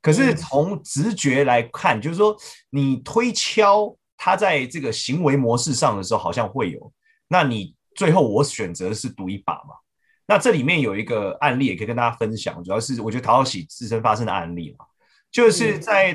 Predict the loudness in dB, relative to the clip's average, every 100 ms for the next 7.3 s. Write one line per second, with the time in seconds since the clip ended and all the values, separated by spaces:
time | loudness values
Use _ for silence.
0 | 2 4 4 4 2 2 -2 2 2 2
1 | -2 -6 -8 -6 -2 -2 2 0 2 0
2 | 0 -4 -6 -4 -4 -4 -4 -2 0 2
3 | 0 0 0 0 0 -4 -8 -6 -4 -6
4 | _ _ _ _ _ _ _ -10 -8 -10
5 | _ _ _ _ _ _ _ 0 4 6
6 | 6 6 4 6 2 2 -6 -2 2 2
7 | 0 -2 -6